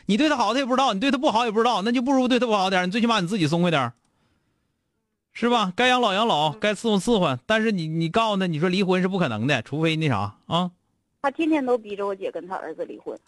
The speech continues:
Speaker 1: 那就有病了，那是，赶紧给送精神病院去吧。
Speaker 2: <laughs>
Speaker 1: 听着没有？这事儿你把，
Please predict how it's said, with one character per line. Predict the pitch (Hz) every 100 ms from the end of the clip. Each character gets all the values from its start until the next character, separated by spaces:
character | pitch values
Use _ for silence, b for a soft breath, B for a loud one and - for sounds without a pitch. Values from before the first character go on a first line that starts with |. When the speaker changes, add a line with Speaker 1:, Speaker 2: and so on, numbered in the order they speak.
| _
Speaker 1:
那 | 170 214
就 | 233
有 | 123
病 | 220 208
了， | 135
那 | 120
是， | 117
赶 | 127 190
紧 |
给 | 170
送 | 190 175
精 |
神 | 175
病 | 185
院 | 196 151
去 |
吧。 | 117 95 _ _ _ _ _ _ _ _
Speaker 2:
<laughs> | - - 226 233 214 415 392 _ 466 392 339 _ _ _ _ _ _
Speaker 1:
听 | 254
着 | 294
没 | 254
有？ | 196
这 | 339
事 | 311
儿 | 285
你 | 240
把， | 302